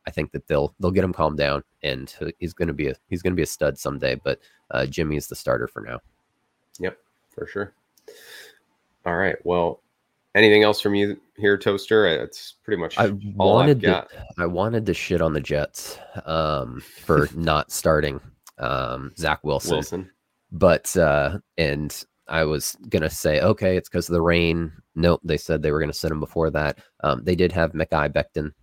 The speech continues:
Speaker 1: go down, um, on Friday, so their starting line wasn't necessarily there to protect Zach Wilson, um, which is the reason that they didn't play him.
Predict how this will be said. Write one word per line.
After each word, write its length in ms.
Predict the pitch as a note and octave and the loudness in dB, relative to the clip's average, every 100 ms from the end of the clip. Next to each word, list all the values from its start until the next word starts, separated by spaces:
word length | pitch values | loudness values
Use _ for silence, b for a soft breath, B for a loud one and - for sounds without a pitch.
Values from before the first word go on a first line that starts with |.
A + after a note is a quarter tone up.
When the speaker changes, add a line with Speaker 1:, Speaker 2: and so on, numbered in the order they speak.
| - | -4
Speaker 1:
go 140 | D2+ | -2
down, 360 | C#2 C2 C2+ C2 - _ - | 0 -4 -6 -10 -14 _ -6
um, 480 | B1+ A#1+ G#1+ A#1+ - - | -4 -4 -6 -10 -16 -6
on 200 | D2 C#2 | -4 -4
Friday, 440 | - C#2+ C#2 C#2 - - | -2 -2 0 -2 -4 -16
so 340 | - D2 C2 C2+ | -6 -4 -4 -4
their 140 | C2 | -8
starting 360 | - D#2+ D#2 C#2 | 0 2 2 2
line 340 | C2 C2+ C2+ - B B B - | 0 0 -2 -8 B B B 0
wasn't 360 | F#2 F#2 E2 D#2 | 6 6 4 -2
necessarily 720 | D#2 D2+ - D#2 C#2 C#2 C#2 | -4 -4 -4 -2 0 0 -2
there 220 | C#2 C2+ | -2 -4
to 80 | B1+ | -6
protect 400 | - - - - | -8 -4 -6 -4
Zach 280 | B1+ C#2 | -8 -6
Wilson, 440 | C#2+ B1+ - C2+ B1+ _ C#2+ | -6 -6 -6 -8 -10 _ -8
um, 460 | B1+ B1+ B1+ C2+ - | -6 -6 -8 -10 -12
which 180 | C#2+ - | -12 -10
is 140 | B1+ | -10
the 140 | - C2+ | -10 -8
reason 320 | C#2 C2 C2+ | -8 -8 -10
that 120 | C2 | -10
they 140 | C#2 - | -10 -10
didn't 260 | D2+ D2 C#2 | -10 -10 -8
play 240 | - D2 | -4 -4
him. 280 | C#2 D2 C#2+ | -2 -6 -8